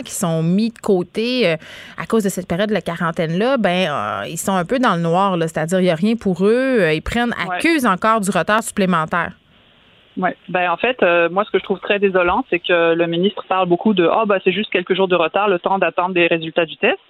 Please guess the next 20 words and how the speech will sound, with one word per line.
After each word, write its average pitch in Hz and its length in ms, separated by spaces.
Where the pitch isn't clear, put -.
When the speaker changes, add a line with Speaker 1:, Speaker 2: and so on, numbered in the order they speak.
Speaker 1:
Hmm. 196 160
Speaker 2:
Mais 190 140
il 185 40
réalise 190 340
pas 262 180
qu'en 175 240
fait, 269 240
c'est 208 80
pas 277 220
quelques 311 260
jours 185 160
de 175 80
retard, 185 340
le 165 120
temps 208 300
du 156 160
test, 294 260
c'est 180 200
la 190 240
quarantaine 214 960